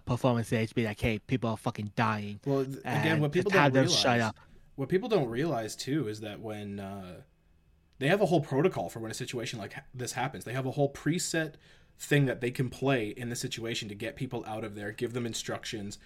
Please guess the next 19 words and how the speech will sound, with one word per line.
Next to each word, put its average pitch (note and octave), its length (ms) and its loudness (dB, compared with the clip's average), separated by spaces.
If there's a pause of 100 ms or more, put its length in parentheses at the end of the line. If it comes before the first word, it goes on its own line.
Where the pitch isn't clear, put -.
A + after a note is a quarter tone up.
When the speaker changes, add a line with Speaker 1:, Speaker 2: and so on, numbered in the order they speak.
(260)
Speaker 2:
Like, A#2 140 -4
there's, C#3 320 4
there's D#3 220 4
a G3 60 2
contingency C#3+ 640 2
plan E2+ 400 -10 (140)
when, G#2+ 200 -6
for C3 140 -4
when A#2 160 -2
stuff - 260 -4
like G#2+ 140 -6
this G#2 140 -8
happens. G2+ 520 -8 (400)
Additionally, B2+ 720 0
like, A2+ 180 -6
Travis E3+ 360 0
Scott D3+ 420 0
has B2+ 200 -2
an G#2+ 80 -8